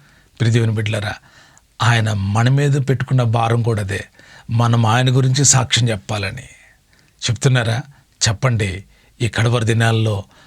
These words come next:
అద్భుతమైన సాక్ష్యాలు, రక్షణ సాక్ష్యాలు ప్రజలను రక్షణలోకి నడిపిస్తాయి. స్వస్థత సాక్ష్యాలు స్వస్థతలోకి నడిపిస్తాయి. విడుదల సాక్ష్యాలు విడుదలలోకి నడిపిస్తాయి.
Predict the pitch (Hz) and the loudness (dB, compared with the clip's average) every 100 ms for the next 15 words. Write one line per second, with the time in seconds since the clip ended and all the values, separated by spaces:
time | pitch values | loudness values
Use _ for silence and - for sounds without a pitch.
0 | - _ _ - 131 139 156 156 151 131 | -20 _ _ 0 4 4 4 2 2 2
1 | 110 117 - 123 104 85 120 135 - 185 | 2 2 2 2 0 -2 -2 2 2 2
2 | 156 131 135 131 139 123 104 104 - - | 2 0 0 2 2 0 -4 -12 -18 -20
3 | - - 131 127 131 117 101 113 - 147 | -18 -4 0 2 4 2 0 2 2 4
4 | 131 123 131 104 - - - 78 - _ | 2 2 0 -2 -2 -2 -4 -10 -12 _
5 | _ _ _ - - - - - 139 - | _ _ _ -20 -20 -10 -2 2 2 2
6 | 175 185 151 135 - 143 127 - 120 - | 2 2 2 2 2 2 2 0 0 0
7 | 175 190 190 175 135 135 - 101 87 - | 2 2 2 0 0 -2 -4 -6 -8 -10
8 | - - 120 151 170 208 180 170 - 165 | -14 -4 2 4 4 4 2 2 2 2
9 | 143 143 147 196 202 180 139 143 - - | 2 4 4 4 2 2 0 -2 -4 -4
10 | 98 | -6